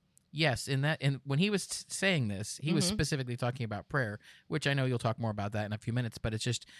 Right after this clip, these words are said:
Speaker 1: um, but I think we could look at it as, as more than that. That whole, like, if you're making, if you're, if you're out to make yourself look better,
Speaker 2: Mm-hmm.
Speaker 1: or you're out to just put the attention on you,
Speaker 2: Right.
Speaker 1: then watch
Speaker 2: Right.
Speaker 1: out.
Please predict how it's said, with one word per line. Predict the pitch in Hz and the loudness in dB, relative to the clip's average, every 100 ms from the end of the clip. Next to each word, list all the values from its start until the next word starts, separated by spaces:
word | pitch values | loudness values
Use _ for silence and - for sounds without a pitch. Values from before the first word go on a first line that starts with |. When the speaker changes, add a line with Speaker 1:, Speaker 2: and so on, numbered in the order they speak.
| - - - | -20 -20 -6
Speaker 1:
um, | 107 104 98 95 - _ _ _ _ - _ - | -2 0 -2 -6 -12 _ _ _ _ -20 _ 0
but | 127 | 2
I | 131 | 2
think | 190 170 | 2 2
we | 160 | 2
could | 147 | 2
look | 165 160 | 2 2
at | 127 | 2
it | 123 - | 2 0
as, | 123 123 127 - - _ _ _ _ _ - - _ _ | -2 -2 -2 -8 -14 _ _ _ _ _ -20 -20 _ _
as | 117 120 117 | 2 2 2
more | 120 131 143 | 2 4 4
than | 113 | 4
that. | 104 92 - | 0 -4 -2
That | 113 | 0
whole, | 113 127 120 | 4 4 4
like, | 113 113 | 0 -4
if | 113 | -4
you're | 110 | 0
making, | 120 135 139 135 - _ _ _ - | 0 0 -2 -4 -8 _ _ _ -14
if | - | -10
you're, | - 110 - | -6 -6 -6
if | 120 | -6
you're | 113 107 - | -4 -4 -4
out | 123 127 | -4 -4
to | - 123 | -6 -4
make | 120 - | -4 -4
yourself | 117 117 110 - | -2 0 0 -2
look | 110 104 - - _ _ _ _ _ _ - - _ _ _ - | -2 -2 -4 -20 _ _ _ _ _ _ -20 -20 _ _ _ -4
better, | 101 76 98 _ | -4 -4 -12 _
Speaker 2:
Mm-hmm. | 247 247 | -2 -2
Speaker 1:
or | 107 | -2
you're | 117 117 | -2 0
out | 135 - | 0 -2
to | |
just | 127 123 - _ _ - | -4 -4 -8 _ _ -2
put | 127 | -2
the | 131 | 0
attention | 120 - 131 127 | -2 -2 -2 0
on | 123 131 | 0 2
you, | 160 113 110 139 _ - - | 2 2 0 -8 _ -20 -10
Speaker 2:
Right. | 160 - _ 165 - _ _ _ | -10 -10 _ -20 -20 _ _ _
Speaker 1:
then | 107 98 95 - _ _ _ | -8 -6 -8 -14 _ _ _
watch | - 165 | -8 -6
Speaker 2:
Right. | - | -6
Speaker 1:
out. | - | -10